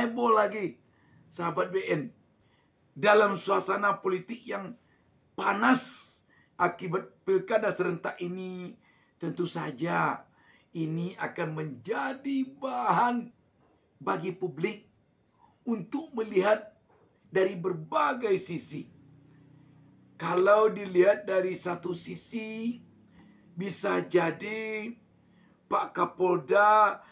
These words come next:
dan Pak P J Gubernur ini tidak melihat uluran tangan Pak Andika.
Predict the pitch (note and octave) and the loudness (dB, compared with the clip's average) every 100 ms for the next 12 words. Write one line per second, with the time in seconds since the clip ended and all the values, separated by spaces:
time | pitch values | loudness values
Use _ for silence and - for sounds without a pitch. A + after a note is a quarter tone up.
0 | _ E3+ F3+ - G3+ - F3+ E3 F3 F3 | _ 0 0 2 0 2 0 2 -2 0
1 | F3 F3+ F#3 - F#3 F#3+ G#3 A3 A3 A3 | -2 -2 -6 -10 -12 -10 -10 -8 -6 -6
2 | G#3+ A3+ - _ _ _ _ _ _ _ | -8 -10 -14 _ _ _ _ _ _ _
3 | _ _ _ A3+ G3 A#3+ - G#3 G#3 F#3+ | _ _ _ -10 -2 0 -2 -4 -2 2
4 | A3 - - - - F#3+ F#3+ F#3 F3+ F3 | 4 2 -6 -20 -10 -4 -2 0 -2 -2
5 | E3+ F3+ G3+ G#3+ - - _ _ _ - | -2 -2 -4 -6 -8 -16 _ _ _ -4
6 | F3 E3+ E3+ F3 - C3 | -2 -2 -4 -4 -4 -6